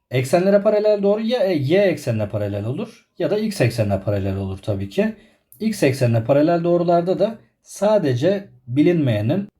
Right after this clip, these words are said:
y harfi olacak. Y eşittir iki gibi bir şey mesela. Y de ikiyi işaretleyip x'e paralel bir şey çizebilirim. Ya da negatif de olabilir. Y de eksi biri işaretledim bakın. X'e paralel bir şekilde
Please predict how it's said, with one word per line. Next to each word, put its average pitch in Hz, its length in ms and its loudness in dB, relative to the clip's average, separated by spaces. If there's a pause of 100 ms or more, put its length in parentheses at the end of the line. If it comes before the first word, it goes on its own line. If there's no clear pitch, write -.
y 143 360 2
harfi 107 380 -2
olacak. 95 480 -8 (180)
Y 156 340 2
eşittir 117 420 -6
iki 165 280 -6
gibi 170 280 -2
bir 160 40 -2
şey 160 240 0
mesela. 160 520 0 (100)
Y 139 300 0
de 107 140 -4
ikiyi 139 340 -6
işaretleyip 156 760 -2 (220)
x'e 123 360 -2
paralel 160 420 2
bir 160 40 -10
şey 160 180 -4
çizebilirim. 160 640 -2 (240)
Ya 143 300 4
da 165 200 2 (240)
negatif 131 440 -2
de - 40 -4
olabilir. 113 440 0 (340)
Y 131 360 4
de 113 60 -2
eksi 123 380 -4
biri 156 160 0
işaretledim 151 580 0
bakın. 165 340 -4
X'e - 280 -4
paralel 107 460 0
bir 117 80 -2
şekilde 120 640 -2